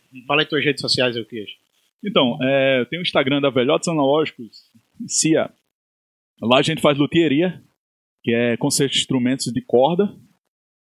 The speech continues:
Speaker 2: é, aulas de guitarra, blues, contra-,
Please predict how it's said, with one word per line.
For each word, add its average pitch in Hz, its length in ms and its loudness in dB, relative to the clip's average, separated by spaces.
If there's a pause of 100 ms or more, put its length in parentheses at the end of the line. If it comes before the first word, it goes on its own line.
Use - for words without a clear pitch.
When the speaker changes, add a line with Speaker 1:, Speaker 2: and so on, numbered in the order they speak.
(160)
Speaker 2:
é, 110 200 -2
aulas 135 340 2
de 123 100 0
guitarra, 156 480 2
blues, 135 480 -2 (1040)
contra-, - 320 -2